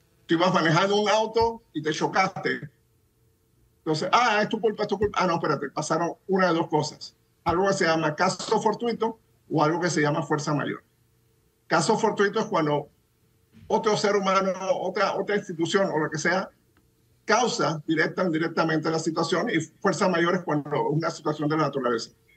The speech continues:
Cayó un rayo, una inundación, había una sequía, eh, hubo una pandemia, eso es fuerza mayor, y caso fortuito es, hubo una huelga,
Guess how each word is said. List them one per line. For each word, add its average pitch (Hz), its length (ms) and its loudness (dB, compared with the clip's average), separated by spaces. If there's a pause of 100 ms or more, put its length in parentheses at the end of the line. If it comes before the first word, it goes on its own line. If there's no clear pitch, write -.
Cayó 143 220 2
un 139 120 0
rayo, 180 640 2 (240)
una 160 260 0
inundación, 175 880 0
había 151 160 0
una 160 120 -2
sequía, 185 800 2 (320)
eh, 139 400 0
hubo 170 180 2
una 185 260 0
pandemia, 175 760 0 (180)
eso 156 220 -4
es 147 100 -2
fuerza 180 300 2
mayor, 202 360 0
y - 60 -20
caso 165 300 -2
fortuito 170 400 0
es, 185 60 0 (280)
hubo 156 160 4
una 165 180 2
huelga, 190 680 2